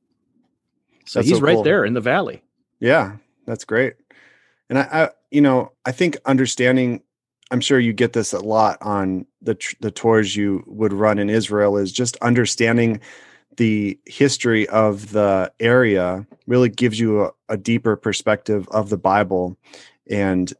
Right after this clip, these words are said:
Speaker 2: it's kind of the difference, you know, if you're in America reading a commentary Bible versus just reading the Bible, which the Bible's all sufficient, of course, but there's so much more depth to it when you understand the people, the places, the particulars of what you're reading,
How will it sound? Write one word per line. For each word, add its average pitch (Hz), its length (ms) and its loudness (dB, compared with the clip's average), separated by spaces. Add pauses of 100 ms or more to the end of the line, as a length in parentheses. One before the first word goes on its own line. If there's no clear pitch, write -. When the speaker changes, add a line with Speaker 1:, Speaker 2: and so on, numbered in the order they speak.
(120)
Speaker 2:
it's 110 180 -6
kind 123 200 0
of 107 80 2
the 104 80 -2
difference, 110 580 0 (160)
you 117 100 -2
know, 101 160 -2
if 95 100 -8
you're 113 100 0
in 104 80 -2
America 107 400 0
reading 104 340 0
a 92 60 0
commentary 113 540 0
Bible 104 360 2
versus 101 340 -4
just - 280 -6
reading 104 220 -4
the 92 60 -4
Bible, 104 460 0
which 101 300 -4 (340)
the 120 80 -4
Bible's 147 480 0 (320)
all 135 100 4
sufficient, 127 540 0
of 110 100 -6
course, 165 320 2
but 120 240 0
there's 123 200 0
so 147 120 2
much 131 360 2
more 120 200 -2
depth 131 440 -2
to 113 200 -2
it 104 80 -2
when 123 140 -2
you 113 100 -2
understand 113 500 -2
the 98 40 -6
people, 120 380 -2
the 98 100 -6
places, 110 500 -4
the 92 80 -8
particulars 98 960 -4 (480)
of 131 280 4
what 117 220 0
you're 113 120 -4
reading, 117 400 2